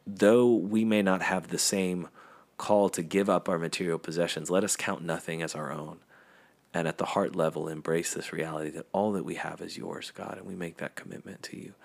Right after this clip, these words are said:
By your grace, Lord, uh, Hannah and I and our family, we say all that we have and all that we are, our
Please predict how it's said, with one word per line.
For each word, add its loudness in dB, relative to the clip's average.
By 0
your 2
grace, -6
Lord, -8
uh, -10
Hannah 0
and 0
I -4
and -8
our -8
family, -8
we -10
say -6
all 0
that -4
we -4
have -4
and -8
all -2
that -8
we -4
are, -4
our -10